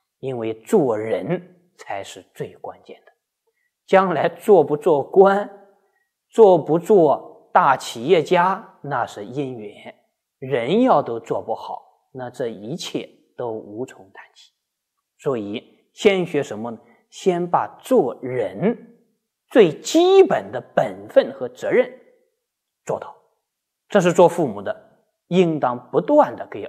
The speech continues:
儿女去灌输的思想，让他养成一种习惯。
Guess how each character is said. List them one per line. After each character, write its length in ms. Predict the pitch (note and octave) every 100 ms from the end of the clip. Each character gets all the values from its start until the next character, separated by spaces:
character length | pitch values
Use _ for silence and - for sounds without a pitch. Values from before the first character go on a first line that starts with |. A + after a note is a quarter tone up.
| -
儿 180 | G#2
女 220 | G3+ F#3 - - _ _ _
去 140 | -
灌 420 | - G#3 D#3+ -
输 180 | - G#2
的 120 | -
思 180 | - B2
想， 220 | - - - _ _ _ _ _ _ -
让 180 | D3+
他 320 | D3+ C#3 C3 -
养 180 | C3 A2
成 160 | -
一 80 | A2+
种 180 | G2 F#2
习 140 | -
惯。 180 | - -